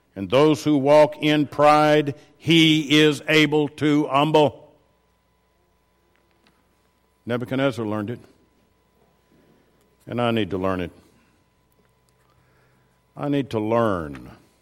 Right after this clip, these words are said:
not to look upon myself as being the most important individual that there is, but merely as a servant of Jesus Christ.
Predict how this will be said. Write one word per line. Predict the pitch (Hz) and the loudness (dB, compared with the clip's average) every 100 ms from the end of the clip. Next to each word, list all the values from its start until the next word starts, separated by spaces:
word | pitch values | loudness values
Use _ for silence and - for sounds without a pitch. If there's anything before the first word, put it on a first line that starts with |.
| _ _ _ _ _ _ _ _ _ _ _ _ _ | _ _ _ _ _ _ _ _ _ _ _ _ _
not | 90 110 107 | -8 -8 -6
to | 104 | -6
look | 120 117 | -6 -6
upon | 92 110 98 | -8 -6 -6
myself | 95 87 - 117 104 85 67 85 | -6 -8 -8 -6 -4 -4 -10 -18
as | 80 | -14
being | 85 107 98 | -8 -6 -6
the | |
most | 92 104 101 - | -8 -10 -12 -16
important | 85 - 127 107 98 | -16 -8 -6 -6 -6
individual | 101 90 82 110 95 98 | -8 -8 -10 -10 -8 -8
that | 101 - | -8 -10
there | 101 107 | -10 -6
is, | 113 123 120 98 _ _ _ _ _ _ _ _ _ _ | -6 -6 -10 -18 _ _ _ _ _ _ _ _ _ _
but | - 95 | -14 -8
merely | 120 123 123 | -4 -4 -2
as | 110 | -4
a | 95 | -6
servant | 90 127 120 110 | -8 -6 -6 -6
of | 92 | -10
Jesus | 98 117 107 | -10 -10 -10
Christ. | - - 101 76 - - | -14 -8 -8 -8 -14 -18